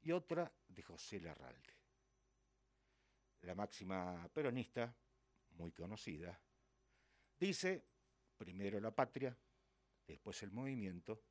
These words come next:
y por último los hombres, agregamos las mujeres". La de José Larralde dice: "Si no existiera el no,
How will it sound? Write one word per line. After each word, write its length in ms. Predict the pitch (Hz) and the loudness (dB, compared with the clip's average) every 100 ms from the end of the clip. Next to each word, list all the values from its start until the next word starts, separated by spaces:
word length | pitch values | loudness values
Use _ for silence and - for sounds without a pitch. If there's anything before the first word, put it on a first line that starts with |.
| _ _ - - _ | _ _ -20 -20 _
y 100 | 196 | -2
por 160 | 185 156 | 8 10
último 560 | 135 123 120 107 104 - | 10 8 4 4 2 -2
los 260 | 151 143 - | 0 2 4
hombres, 540 | 120 117 113 120 - _ _ _ _ _ | 4 4 2 0 -4 _ _ _ _ _
agregamos 640 | 160 90 87 90 90 90 - | 4 4 0 -2 -4 -8 -14
las 160 | - 80 | -18 -16
mujeres". 440 | 76 - 71 - - - _ _ _ _ _ _ _ _ _ _ _ _ _ _ _ - | -16 -16 -18 -18 -20 -20 _ _ _ _ _ _ _ _ _ _ _ _ _ _ _ -6
La 260 | 104 110 107 | 6 8 10
de 300 | 104 101 98 | 8 6 4
José 480 | - 113 - 170 | -2 -6 -4 0
Larralde 640 | 175 139 127 113 104 131 - - _ _ _ _ _ _ _ | 4 6 6 4 2 0 -2 -10 _ _ _ _ _ _ _
dice: 500 | - 110 - 117 - - _ _ _ _ _ _ | -2 0 2 2 0 -4 _ _ _ _ _ _
"Si 340 | - - 127 | -10 -4 0
no 280 | 135 226 - | 4 4 4
existiera 680 | - 104 - 92 - 135 98 | 0 0 -2 -8 2 6 6
el 200 | 82 82 | 4 2
no, 320 | 110 202 202 | 4 2 0